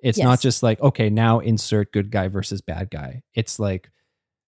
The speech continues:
Speaker 1: something is trying to be achieved and there is an obstacle, therefore
Speaker 2: Yeah.
Speaker 1: insinuating, insinuating? No. Therefore creating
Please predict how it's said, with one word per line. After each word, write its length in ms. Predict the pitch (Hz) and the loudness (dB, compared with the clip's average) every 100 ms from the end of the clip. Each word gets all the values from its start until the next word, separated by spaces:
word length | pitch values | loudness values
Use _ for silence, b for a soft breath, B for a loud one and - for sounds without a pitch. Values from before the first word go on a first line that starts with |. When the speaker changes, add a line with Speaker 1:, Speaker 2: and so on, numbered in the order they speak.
| _ _ | _ _
Speaker 1:
something 440 | - 127 123 147 135 | -2 0 2 2 2
is 100 | - | 2
trying 200 | 117 110 | 2 2
to 60 | |
be 160 | 107 101 | 2 -2
achieved 500 | 95 - 104 120 139 | -2 -4 -2 -2 -2
and 240 | 104 104 | -2 -2
there 200 | 101 98 | 0 0
is 100 | 98 | 0
an 80 | 95 | -2
obstacle, 600 | - 101 - - - 95 | -2 -4 -4 -12 -6 -6
therefore 720 | 95 90 - - 95 92 87 143 | -4 -6 -8 -8 -6 -4 -6 -8
Speaker 2:
Yeah. 160 | 226 - _ - | -10 -12 _ -4
Speaker 1:
insinuating, 840 | 107 - 101 95 92 92 92 104 _ _ | -4 -4 -4 -2 -4 -4 -6 -8 _ _
insinuating? 680 | 117 - 139 180 208 233 214 _ _ _ | -10 -4 -4 -2 -2 -2 -4 _ _ _
No. 360 | 135 98 95 110 _ _ _ _ - | -6 -4 -6 -8 _ _ _ _ 2
Therefore 680 | 123 123 123 113 104 104 - _ _ _ _ | 2 2 4 4 4 -2 -10 _ _ _ _
creating 640 | _ 123 107 101 98 95 | _ -2 0 0 -4 -6